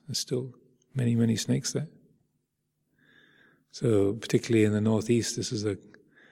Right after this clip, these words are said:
common analogy. How do you, how do you catch a snake? If you pick it up by the tail, you're gonna get bitten anyway.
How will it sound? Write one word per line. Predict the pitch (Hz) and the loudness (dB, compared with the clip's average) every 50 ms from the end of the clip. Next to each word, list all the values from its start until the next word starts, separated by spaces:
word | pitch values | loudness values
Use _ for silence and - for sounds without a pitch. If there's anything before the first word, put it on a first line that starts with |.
| _ _ _ _ | _ _ _ _
common | - - 147 135 131 120 117 | -6 0 2 4 4 4 4
analogy. | 113 113 127 151 170 156 120 - - 104 98 | 4 4 4 6 6 4 4 2 -2 -6 -6
How | - - 147 156 | -4 -2 0 0
do | 143 147 | 2 2
you, | 135 123 127 - - - - _ _ _ _ _ _ | 0 0 -2 -4 -10 -18 -20 _ _ _ _ _ _
how | - - 139 | -6 -2 0
do | 160 180 | 2 2
you | 165 | 2
catch | - - 180 160 - | 2 2 0 0 0
a | - 143 | -2 -2
snake? | - - 196 190 - - - - - - - _ _ _ _ _ _ _ _ _ _ _ _ _ _ _ _ _ _ _ _ _ _ _ - - | -2 0 0 -2 -2 -4 -10 -18 -20 -20 -20 _ _ _ _ _ _ _ _ _ _ _ _ _ _ _ _ _ _ _ _ _ _ _ -20 -14
If | - - | -8 -8
you | 113 | -4
pick | - - 135 - | -2 0 2 6
it | 147 123 | 6 6
up | 123 123 113 | 6 4 2
by | 113 113 110 | 2 2 4
the | 107 101 | 4 2
tail, | - - 175 202 175 135 135 143 135 - - - - - - | 2 2 2 4 4 4 2 0 -4 -8 -10 -18 -18 -16 -10
you're | - 120 123 127 | -6 -4 -2 0
gonna | 165 165 151 | 2 2 2
get | 156 151 135 131 | 2 0 0 0
bitten | 151 147 143 139 135 | 0 0 0 0 0
anyway. | 135 131 120 107 98 101 101 107 | 0 0 0 -2 -4 -6 -10 -14